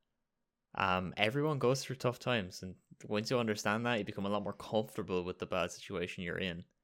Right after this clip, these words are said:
It's not that everyone f-, goes through bad times, so you should feel happy. It's just,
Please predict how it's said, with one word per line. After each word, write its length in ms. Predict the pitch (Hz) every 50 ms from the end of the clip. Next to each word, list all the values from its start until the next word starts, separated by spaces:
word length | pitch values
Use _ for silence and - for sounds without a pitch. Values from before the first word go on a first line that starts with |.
| _ _ _ _ _ _ _ _ _ _ _ _ _ _ _ _ _ _ _ _ _ _ _ _ _ _ - -
It's 140 | - 139 -
not 160 | 160 - 214 -
that 140 | 196 135
everyone 400 | - 113 107 113 113 110 107 104 -
f-, 160 | - - -
goes 220 | - 113 101 101 -
through 180 | - - 98 92
bad 280 | - 98 90 92 90
times, 440 | - - 104 95 90 87 85 85 -
so 560 | - - - - - - - 95 87 87 85
you 200 | 85 - - 98
should 160 | 92 - - -
feel 220 | - - 90 87
happy. 400 | - - 120 131 - - 90 90
It's 200 | 82 95 98 -
just, 240 | - 107 104 - -